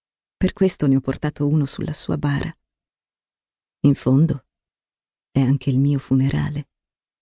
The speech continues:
Gli occhi di Arianna erano rossi e gonfi. Aveva pianto per tutto il tempo della cerimonia, senza smettere un minuto. Io non ho pianto.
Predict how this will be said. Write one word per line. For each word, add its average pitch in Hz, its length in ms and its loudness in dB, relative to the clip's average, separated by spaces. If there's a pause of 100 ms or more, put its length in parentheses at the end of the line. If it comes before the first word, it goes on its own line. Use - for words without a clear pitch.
(1080)
Gli 160 160 2
occhi 160 240 -2
di 147 100 2
Arianna 151 500 0
erano 147 300 0
rossi - 380 -4
e 151 80 0
gonfi. 139 540 -4 (600)
Aveva 180 300 2
pianto 190 360 0
per 175 220 -6
tutto - 280 -4
il 185 100 -2
tempo 208 320 0
della 170 220 0
cerimonia, 143 560 0
senza 226 360 -2
smettere 190 460 0
un 175 80 4
minuto. 147 480 0 (1800)
Io 175 120 8
non 143 160 4
ho - 80 0
pianto. - 580 -6